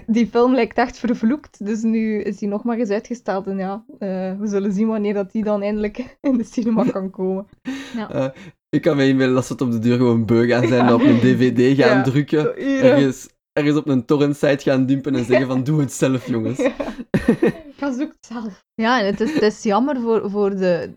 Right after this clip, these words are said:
Speaker 2: voor de filmfans, maar eigenlijk ook een beetje voor de films die net uit waren.
Speaker 1: Ja.
Speaker 2: Ehm,
Speaker 3: Mhm.
Speaker 2: dat, ja, dat nu alle cinemas hier toe zijn. Ik denk maar aan The Invisible Man. Eh, wij zijn die,
Speaker 3: Ah,
Speaker 2: wij zijn
Speaker 3: ja.
Speaker 2: die nog gaan kijken, maar ik vond die super en ik vind het nu echt jammer.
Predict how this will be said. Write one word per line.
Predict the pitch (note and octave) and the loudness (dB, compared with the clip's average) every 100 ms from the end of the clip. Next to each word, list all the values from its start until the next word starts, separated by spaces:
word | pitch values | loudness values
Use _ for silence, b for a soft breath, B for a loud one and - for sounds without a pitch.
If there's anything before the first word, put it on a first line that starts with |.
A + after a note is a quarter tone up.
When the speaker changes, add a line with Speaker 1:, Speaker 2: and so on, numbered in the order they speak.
| _ | _
Speaker 2:
voor | - F#3+ G3 | -12 -6 -4
de | F3+ | -6
filmfans, | - F#3+ C4+ C4+ D4 C#4+ | -2 -2 -2 -2 -4 -2
maar | G#3 | -2
eigenlijk | E3+ G3 G#3 | -2 0 -2
ook | C4 | 0
een | B3+ | -4
beetje | C4 A3 | -4 -4
voor | G#3+ | -4
de | G3+ | -4
films | G3 F#3+ A3 C4 | -6 -2 0 0
die | G3+ G#3 | -2 -2
net | F#3+ - | -4 -4
uit | F3+ G#3+ - | -2 -2 -4
waren. | B3+ C4+ C#4+ D#4 D#4+ _ _ _ | -2 -2 -2 -4 -8 _ _ _
Speaker 1:
Ja. | G#3 F3+ F#3+ F#3+ F#3 | -8 -2 0 2 4
Speaker 2:
Ehm, | F#3 F3+ F3 | 2 2 -2
Speaker 3:
Mhm. | E3+ - | -4 -4
Speaker 2:
dat, | G3 F#3+ | -4 -4
ja, | G3 F#3+ A3+ | -2 0 0
dat | G#3 | 0
nu | G3 | -2
alle | - G3+ G#3 | -2 -2 -4
cinemas | - A3+ A#3+ A3+ | -4 -2 0 0
hier | G3+ F#3+ | -2 -4
toe | A3+ | -6
zijn. | A#3+ C4 | -2 -2
Ik | A3 | -2
denk | A3 | -2
maar | G#3+ G3+ | -2 0
aan | G3+ G#3 | 0 0
The | G#3 | 0
Invisible | G3+ G3 F#3+ F3 F3 | -2 -2 -4 -4 -2
Man. | F3 E3+ A3 C4+ C#4+ _ _ _ | -2 -2 -2 -4 -6 _ _ _
Eh, | - F3+ F3 E3 A#2+ - - | -6 -2 0 0 -4 -8 -12
wij | - G3+ G#3 | -4 0 0
zijn | A#3 | 2
die, | A#3 A3 | 2 0
Speaker 3:
Ah, | |
Speaker 2:
wij | F3+ G3+ | 2 2
zijn | A#3 | 4
Speaker 3:
ja. | A3+ | 2
Speaker 2:
die | A3 | 2
nog | G#3+ | 0
gaan | G#3 F#3+ | -2 -6
kijken, | G3 G3+ B3+ D4 | 0 0 0 -2
maar | A3+ | -2
ik | - F#3 | -4 -6
vond | A3+ G#3 | -4 -2
die | F#3+ | -2
super | - - C4 D4 E4 | -8 -4 -4 -2 -4
en | D4 - | -4 -4
ik | G3+ | -6
vind | G3+ G3 | -4 -4
het | F#3+ | -2
nu | |
echt | F#3 G#3+ - | -4 -4 -6
jammer. | G3+ G3+ C4 D4 C#4+ | -4 -2 -2 -4 -10